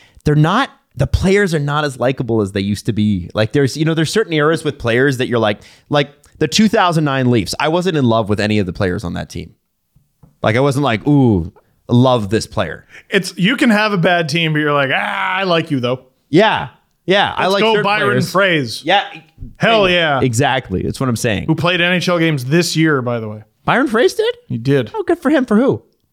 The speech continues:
Speaker 2: I don't remember. I just remembered looking it up and going, "Who the f-, what? The Byron Froese?"
Speaker 1: I'm happy for him.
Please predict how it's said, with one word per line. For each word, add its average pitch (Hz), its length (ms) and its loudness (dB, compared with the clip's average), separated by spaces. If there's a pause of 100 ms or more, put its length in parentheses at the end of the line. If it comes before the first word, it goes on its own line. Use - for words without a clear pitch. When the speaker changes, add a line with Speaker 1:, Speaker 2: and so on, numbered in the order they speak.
(140)
Speaker 2:
I 143 140 2
don't 156 180 2
remember. 143 500 0 (200)
I 165 100 2
just 180 160 0
remembered 196 380 2
looking 180 320 0
it 165 80 2
up 180 160 0
and 170 100 0
going, 151 220 0
"Who 170 240 2
the 196 80 2
f-, - 220 -14 (220)
what? 202 500 0 (180)
The 202 440 2
Byron 226 480 2
Froese?" 214 320 2
Speaker 1:
I'm 123 80 2
happy 117 320 2
for - 140 -4
him. 80 220 -6